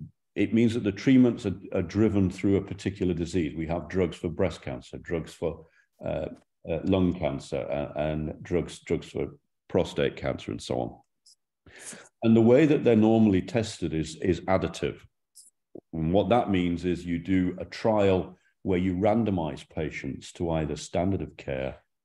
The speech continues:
or standard of care plus X, where X is your new drug. And in brain cancer, that strategy has, uh, uh, has been failing now for the,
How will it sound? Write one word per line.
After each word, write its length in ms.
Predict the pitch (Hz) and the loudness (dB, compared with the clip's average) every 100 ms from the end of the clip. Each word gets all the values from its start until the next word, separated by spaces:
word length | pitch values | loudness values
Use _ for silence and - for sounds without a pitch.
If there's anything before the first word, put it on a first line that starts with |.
| _ | _
or 140 | 82 78 | -4 -4
standard 440 | - 80 73 73 | -4 -4 -2 -4
of 140 | 71 69 | -6 -8
care 300 | 73 69 - | -6 -6 -6
plus 300 | - 71 - - | -10 -12 -12 -6
X, 520 | 67 - - - - _ _ _ _ _ - | -6 -6 -12 -16 -18 _ _ _ _ _ -10
where 200 | 65 - | -6 -4
X 280 | 78 - - | -4 -4 -8
is 180 | 71 73 | -6 -6
your 120 | 69 | -6
new 220 | 71 69 | -4 -6
drug. 400 | 64 71 62 - _ _ _ _ _ _ | -6 -6 -6 -10 _ _ _ _ _ _
And 140 | 82 | -2
in 160 | 80 78 | 0 2
brain 260 | 95 104 104 | 2 4 2
cancer, 600 | 82 71 69 - 73 - | -2 -4 -6 -4 -2 -2
that 300 | 85 85 82 | -2 0 -2
strategy 800 | - - 76 - 76 80 69 65 - | -6 -4 -4 -4 -6 -4 -4 -6 -8
has, 500 | 76 76 76 - - _ - | -4 -2 -4 -6 -16 _ -2
uh, 40 | |
uh, 420 | 71 71 - 57 - | 0 0 -2 -4 -2
has 180 | 76 73 | -4 -2
been 220 | 78 73 | -2 -2
failing 480 | - 85 73 65 62 | 0 2 2 0 -2
now 180 | 58 58 | -4 -6
for 180 | - | -6
the, 120 | 65 | -6